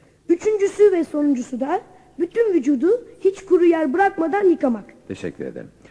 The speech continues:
Speaker 2: Şimdi devam edebilirsin.
Speaker 1: Namaz abdesti gibi abdest alıp ağzımızı, burnumuzu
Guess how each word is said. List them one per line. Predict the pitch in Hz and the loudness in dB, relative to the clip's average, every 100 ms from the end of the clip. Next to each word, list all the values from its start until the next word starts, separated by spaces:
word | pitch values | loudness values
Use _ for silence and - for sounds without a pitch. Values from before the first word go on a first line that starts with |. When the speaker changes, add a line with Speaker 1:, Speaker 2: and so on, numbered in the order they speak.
| _ _ _ _ | _ _ _ _
Speaker 2:
Şimdi | 170 117 | -2 -2
devam | 90 80 76 | -2 -4 -6
edebilirsin. | 67 65 60 60 _ _ _ _ _ _ _ | -8 -10 -12 -16 _ _ _ _ _ _ _
Speaker 1:
Namaz | 359 466 494 | -2 0 0
abdesti | 440 381 320 269 294 | 2 0 -2 -6 -6
gibi | 262 262 | -4 -2
abdest | 285 311 - 381 | -2 -4 -4 -2
alıp | 285 269 302 - | -2 -2 -4 -8
ağzımızı, | 294 294 269 269 240 202 240 - - - _ | -4 -2 0 -2 -2 -4 -6 -6 -14 -20 _
burnumuzu | 311 349 320 285 240 247 | 2 4 4 4 0 -2